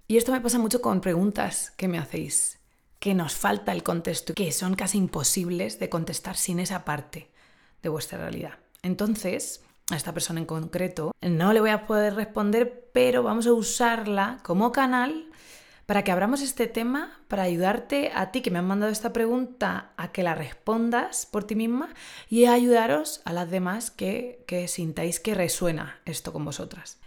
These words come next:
Lo primero que habría que definir es enamoramiento. Y fíjate, conforme a este tema no hay una respuesta unánime por parte de la ciencia. Yo os he hablado muchas veces, o varias,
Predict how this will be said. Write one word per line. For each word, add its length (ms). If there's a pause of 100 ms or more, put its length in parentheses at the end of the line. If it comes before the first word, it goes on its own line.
(100)
Lo 120
primero 360
que 100
habría 420
que 160
definir 440
es 140
enamoramiento. 1000
Y 60
fíjate, 400
conforme 800 (180)
a 140
este 260
tema 380
no 260
hay 140
una 160
respuesta 520
unánime 480
por 200
parte 260
de 60
la 140
ciencia. 580
Yo 240
os 200
he 60
hablado 300
muchas 280
veces, 640
o 120
varias, 540